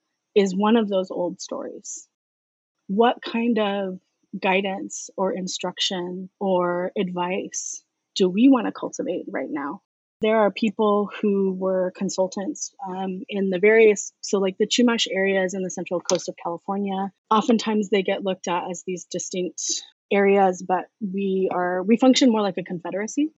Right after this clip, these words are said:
There were at one point twelve different language groups. We are of a language isolate, so there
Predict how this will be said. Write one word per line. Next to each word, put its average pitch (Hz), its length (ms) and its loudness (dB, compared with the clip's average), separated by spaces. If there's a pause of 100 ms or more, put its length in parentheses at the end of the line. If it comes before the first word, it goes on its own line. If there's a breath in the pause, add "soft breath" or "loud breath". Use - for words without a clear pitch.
(120)
There 196 160 2
were 180 100 2
at 185 120 2
one 185 160 0
point 196 240 -2
twelve 180 220 -2
different 185 420 -4
language 185 320 -2
groups. 185 360 -6
We 185 180 -6
are 180 640 -4
of 185 80 -8
a 185 80 -2
language 180 320 -2 (100)
isolate, 196 420 -6
so 185 140 -12
there 185 100 -4